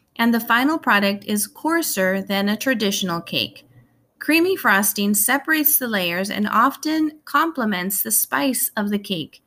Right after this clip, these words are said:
Cinnamon and nutmeg go well with the natural sweetness of carrots. Many bakers like to add nuts or raisins to their recipes as well.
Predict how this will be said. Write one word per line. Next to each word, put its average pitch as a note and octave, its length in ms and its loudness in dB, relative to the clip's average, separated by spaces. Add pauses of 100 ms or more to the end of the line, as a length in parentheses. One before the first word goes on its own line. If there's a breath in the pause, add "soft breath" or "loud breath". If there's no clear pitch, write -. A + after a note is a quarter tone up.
(360)
Cinnamon C4+ 560 4
and C#4 140 4
nutmeg G3+ 500 2
go G#3+ 160 2
well A#3 340 2
with A3+ 140 -2
the A#3 80 -6
natural A#3+ 420 0
sweetness G3 680 -4
of G3+ 260 -2
carrots. - 560 -8 (500 soft breath)
Many D4+ 260 2
bakers G3 520 0 (180)
like G3 300 -2
to G#3+ 120 -6
add F3+ 300 0
nuts F#3+ 540 0
or B3 240 0
raisins G3+ 560 0
to G3+ 100 -4
their F3+ 160 -2
recipes G3+ 720 0
as F#3+ 240 -2
well. E3+ 360 -6